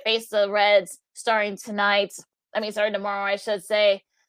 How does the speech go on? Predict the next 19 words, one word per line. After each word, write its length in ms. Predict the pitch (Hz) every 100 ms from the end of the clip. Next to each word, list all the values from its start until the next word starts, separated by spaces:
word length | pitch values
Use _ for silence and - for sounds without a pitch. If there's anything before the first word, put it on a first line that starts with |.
| _ -
So 420 | 254 226 214 208
we'll, 200 | 214 196
we'll 160 | 226
see 220 | 220 247 220
what 160 | 208
happens 380 | 202 196 202 190
within 160 | 190 190
that 180 | 190 185
series 260 | 208 190
because 220 | 185 208
I, 140 | 202 196
I, 200 | 220 220
I 80 | 262
feel 180 | 370 403
like 140 | 349
this 160 | 285 302
sort 140 | 302
of, 100 | 277
like, 260 | 214 226